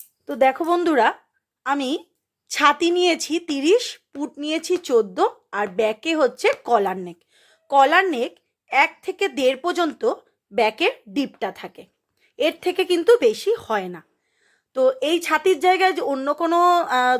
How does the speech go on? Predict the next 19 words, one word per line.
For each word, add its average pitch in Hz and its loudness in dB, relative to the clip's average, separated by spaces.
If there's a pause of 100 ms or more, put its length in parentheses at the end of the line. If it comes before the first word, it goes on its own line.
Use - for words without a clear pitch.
চৌত্রিশ 311 -4
হতে 330 -4
পারে, 294 2
ছত্রিশ 277 -4
হতে 285 -4
পারে, 294 2 (120)
আটত্রিশ 302 -6
হতে 302 -6
পারে, 302 -2 (100)
চৌত্রিশ, 269 -6
আহ, 226 -2
পঁয়ত্রিশ 233 -4
হতে 277 -8
পারে, 349 -2 (140)
যা 226 6 (240)
খুশি 302 -6
ছাতি 226 -4
হতে 254 -6
পারে, 330 -2